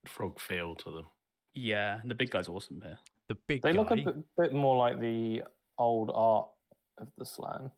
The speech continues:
Speaker 3: Yes, they
Speaker 2: Yeah, that's
Speaker 3: do,
Speaker 2: true.
Speaker 3: actually. Like the old second, first and second edition art for
Speaker 4: Yeah, I
Speaker 3: Slann.
Speaker 4: think they're a bit more true to that. Obviously, like, all of the Punga stuff has a sort of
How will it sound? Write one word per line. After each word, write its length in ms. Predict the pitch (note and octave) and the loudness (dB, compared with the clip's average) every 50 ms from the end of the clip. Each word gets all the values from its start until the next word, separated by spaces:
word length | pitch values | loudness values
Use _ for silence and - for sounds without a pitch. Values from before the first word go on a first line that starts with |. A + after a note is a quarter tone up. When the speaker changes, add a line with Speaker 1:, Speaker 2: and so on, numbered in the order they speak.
| - D#2 - _ _ _ _ _ _ _ _ _ _ _ _ _ _ _ _ _ _ _ _ _ _ | -18 -20 -20 _ _ _ _ _ _ _ _ _ _ _ _ _ _ _ _ _ _ _ _ _ _
Speaker 3:
Yes, 340 | - F#3+ A3+ A#3 - - - | -2 -2 -2 -2 -4 -6 -2
they 100 | - G3 - | 0 0 0
Speaker 2:
Yeah, 60 | C#3 | 2
that's 120 | C3+ C3 | 0 0
Speaker 3:
do, 180 | E3+ G#3 C4 B3 | 2 2 2 2
Speaker 2:
true. 60 | F3 | 2
Speaker 3:
actually. 340 | G#2 F#2 - - - A2 G#2+ | 0 0 -2 -4 -4 -2 -2
Like 160 | A2+ C#3 C#3 | -2 -2 0
the 100 | C3 C#3+ | 0 0
old 220 | E3 F3 E3+ D3 - | 2 2 0 0 -2
second, 480 | - - F#3 F3 - - F3 D3 C3 - | -2 -2 -2 -2 0 0 0 0 0 0
first 320 | - D#3+ E3 E3 - - | 0 0 0 0 -2 -4
and 80 | D3+ C#3 | -6 -6
second 340 | F3+ D#3+ D#3 - G3+ F3+ C#3 | -4 -6 -4 -4 -2 -2 -2
edition 300 | G#2+ G2 - - G#2 F#2 | -2 -2 -4 -4 -6 -6
art 220 | E2+ E2+ E2+ - | -6 -8 -10 -8
for 60 | - - | -6 -4
Speaker 4:
Yeah, 180 | A2+ A2 G#2+ | -2 -2 0
I 20 | G#2+ | 0
Speaker 3:
Slann. 300 | G#2+ - - B2 A#2+ A#2+ | 0 0 0 -2 -2 -2
Speaker 4:
think 200 | C#3+ C3+ C3 A#2+ | -2 -2 0 2
they're 180 | A#2 A#2+ A#2 | 2 2 2
a 40 | A2+ | 0
bit 160 | A2 - - A2 | 0 -4 -4 -2
more 160 | A2 A2 G#2 | -2 -2 -2
true 300 | G#2+ - - A2 G#2+ G#2+ | -2 -4 -4 -2 -2 -2
to 120 | G#2 - - | -4 -6 -4
that. 300 | - - - - - - - | -2 -2 -2 -2 -2 -2 0
Obviously, 360 | A#2+ A2+ B2 A#2+ - - A2 | 0 0 0 -2 -2 0 2
like, 200 | G#2+ G#2+ G#2 - | 2 2 2 2
all 240 | - A2+ A2+ A2 G#2+ | 0 0 2 2 2
of 80 | G#2 | 0
the 80 | G2+ G2 | 0 -2
Punga 440 | - - - A2 G#2+ G#2 G2 G2 - | -4 -2 -2 -2 -2 -2 -4 -6 -6
stuff 400 | - - G2+ F#2+ F#2 - - - - | -4 -2 0 0 -2 -2 -4 -4 -2
has 160 | F#2+ F#2+ G2 | -2 -2 -2
a 100 | F#2+ F#2 | -4 -6
sort 180 | - - G2 F#2+ | -6 -6 -4 -4
of 200 | F#2+ F#2+ F#2 | -4 -6 -8